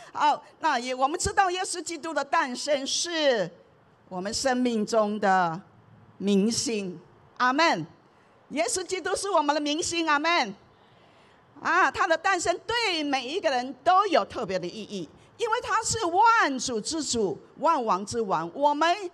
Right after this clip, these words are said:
要怎么样来拥戴他为王呢？我们要怎么样的用什么态度来迎接他呢？阿们。今天我们要学习，我们在圣经上也有一群追星族。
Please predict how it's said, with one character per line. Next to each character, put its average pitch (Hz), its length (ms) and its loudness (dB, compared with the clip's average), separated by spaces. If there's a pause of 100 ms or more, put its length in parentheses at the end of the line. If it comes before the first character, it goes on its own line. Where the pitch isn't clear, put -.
(920)
要 453 220 4
怎 320 200 0
么 330 120 2
样 415 200 0
来 349 140 2 (100)
拥 277 380 0
戴 427 340 2
他 349 340 4
为 247 240 4
王 214 280 2
呢？ 226 280 -2 (380)
我 311 100 2
们 392 100 -6
要 453 220 2
怎 320 160 -4
么 330 140 2
样 427 160 0
的 381 100 -8
用 403 160 0
什 311 240 0
么 320 140 2
态 440 600 2
度 359 280 -2
来 233 300 0
迎 262 360 -4
接 277 220 2
他 269 240 -4
呢？ 196 340 -2 (880)
阿 202 160 -4
们。 214 300 -2
今 311 180 -4
天 294 180 0
我 208 120 -2
们 170 100 -8
要 202 140 -2
学 180 260 -10
习， 170 300 -14 (720)
我 285 80 2
们 330 120 -2
在 392 240 2
圣 349 280 -2
经 339 120 -4
上 294 300 -2
也 269 160 -4
有 381 220 2
一 381 180 -8
群 269 680 -4
追 262 280 -2
星 226 280 -6
族。 170 300 -12